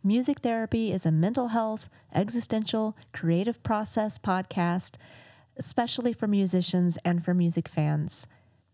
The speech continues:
Visit music therapy podcast dot com for previous episodes and upcoming events.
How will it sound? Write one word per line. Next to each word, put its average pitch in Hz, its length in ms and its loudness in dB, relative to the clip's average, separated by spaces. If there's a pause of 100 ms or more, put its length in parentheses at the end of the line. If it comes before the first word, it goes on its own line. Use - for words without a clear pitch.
(340)
Visit 196 320 2
music 180 300 2
therapy 175 400 2
podcast 170 560 0
dot 170 240 -2
com 208 400 -2
for 208 120 -2
previous 180 500 0
episodes 208 640 -2
and 196 180 0
upcoming 185 380 0
events. 185 520 -2